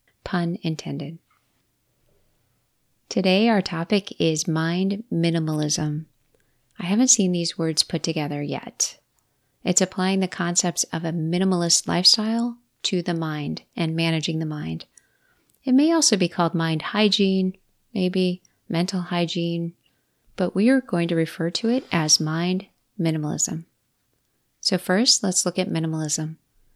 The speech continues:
the lifestyle of clearing clutter and making room for what is most important,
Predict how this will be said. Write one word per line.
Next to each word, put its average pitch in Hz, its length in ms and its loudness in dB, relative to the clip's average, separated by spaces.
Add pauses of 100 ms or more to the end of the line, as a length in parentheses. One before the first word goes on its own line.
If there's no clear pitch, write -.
(340)
the 180 180 -2
lifestyle 190 560 0
of 165 160 -4
clearing 208 400 2
clutter 180 540 0
and 165 180 -2
making 175 300 -2
room 170 260 -2
for 180 160 -8
what 170 200 -4
is - 200 0
most 165 380 0
important, 156 600 -6